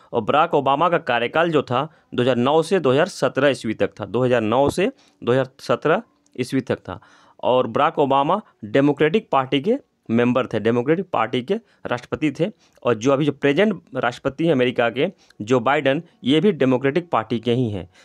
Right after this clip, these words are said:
जबकि डोनाल्ड ट्रंप, जो कि जो बाइडेन के पहले जो राष्ट्रपति थे डोनाल्ड ट्रंप, ये रिपब्लिक पार्टी के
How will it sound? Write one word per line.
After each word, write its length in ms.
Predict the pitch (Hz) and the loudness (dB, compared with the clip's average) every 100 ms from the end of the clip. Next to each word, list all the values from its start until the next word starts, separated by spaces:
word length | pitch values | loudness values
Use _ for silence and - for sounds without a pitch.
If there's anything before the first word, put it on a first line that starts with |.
| _ | _
जबकि 240 | 123 120 131 | -4 -2 0
डोनाल्ड 440 | 120 123 156 170 - | 2 2 0 -2 -2
ट्रंप, 320 | 151 135 135 - _ _ _ _ _ _ _ | 0 0 -2 -10 _ _ _ _ _ _ _
जो 120 | 117 | -2
कि 260 | 117 135 135 - | 0 0 0 0
जो 180 | 110 120 | 0 2
बाइडेन 280 | 127 139 | 2 0
के 60 | 143 | -2
पहले 320 | 135 131 143 | 0 0 2
जो 100 | 160 | 2
राष्ट्रपति 420 | 127 120 - 117 113 | 2 0 -4 -4 -2
थे 180 | 143 165 - _ - | -2 -4 -8 _ -2
डोनाल्ड 400 | 120 123 131 131 | 0 2 0 0
ट्रंप, 280 | 151 131 143 | 0 0 -2
ये 200 | 139 175 | 0 2
रिपब्लिक 520 | 143 135 127 143 185 | 0 0 -2 0 -2
पार्टी 340 | - 107 110 | -2 -2 -2
के 140 | 113 | -4